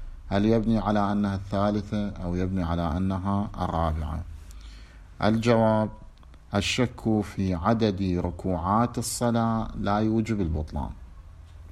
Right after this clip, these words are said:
فإذا شك في عدد الركوعات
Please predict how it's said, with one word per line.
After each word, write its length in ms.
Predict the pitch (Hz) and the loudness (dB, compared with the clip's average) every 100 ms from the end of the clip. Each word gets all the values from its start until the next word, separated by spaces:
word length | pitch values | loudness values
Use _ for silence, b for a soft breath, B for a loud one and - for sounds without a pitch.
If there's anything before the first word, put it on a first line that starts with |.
| - - - - B B B B - | -20 -20 -18 -18 B B B B 2
فإذا 300 | 98 101 101 | 6 8 6
شك 380 | - 127 - 117 | 4 0 2 -2
في 220 | - 101 | 0 2
عدد 360 | 101 110 104 | 4 4 4
الركوعات 720 | 98 87 87 92 85 104 123 | 2 0 -2 -2 2 4 2